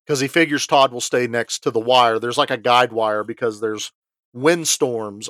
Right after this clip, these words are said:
on this planet. It's windswept, almost uninhabitable. They've made their little community within the junk,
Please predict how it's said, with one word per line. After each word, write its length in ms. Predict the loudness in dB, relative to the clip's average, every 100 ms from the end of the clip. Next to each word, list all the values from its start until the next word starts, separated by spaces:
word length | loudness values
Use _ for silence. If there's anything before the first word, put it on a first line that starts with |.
| -4
on 220 | -4 -2
this 140 | -4
planet. 400 | -6 -2 -2 -2
It's 220 | -6 -6 -8
windswept, 760 | 2 2 2 -4 0 2 2 -2 _ _ _ _ _ _ _ _ _
almost 420 | 4 6 6 2 2
uninhabitable. 800 | 4 4 2 4 4 2 -4 0
They've 260 | 2 2 -2
made 400 | 2 2 2 0
their 180 | 0 2
little 380 | 2 2 2
community 560 | -2 -8 -6 -6 -4 -4
within 360 | -6 -4 -4 -4
the 100 | -10
junk, 460 | -8 -2 -2 -2